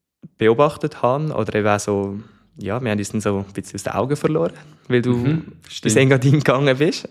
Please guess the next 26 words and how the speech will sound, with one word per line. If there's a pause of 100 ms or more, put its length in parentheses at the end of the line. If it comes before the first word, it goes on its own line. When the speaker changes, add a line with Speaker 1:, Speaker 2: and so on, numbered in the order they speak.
(140)
Speaker 2:
Also
Speaker 1:
Ähm,
Speaker 2:
immer
wieder
Berührungspunkte
Speaker 1:
Ja,
ja,
Speaker 2:
gehabt.
Speaker 1:
immer
Speaker 2:
Aber
Speaker 1:
wieder,
Speaker 2:
ja,
ja,
Speaker 1:
aber
Speaker 2:
aber
Speaker 1:
natürlich
viel
Speaker 2:
genau.
Speaker 1:
weniger,
äh,
Speaker 2:
Logisch.
Speaker 1:
näher,
als
das
vorher
war.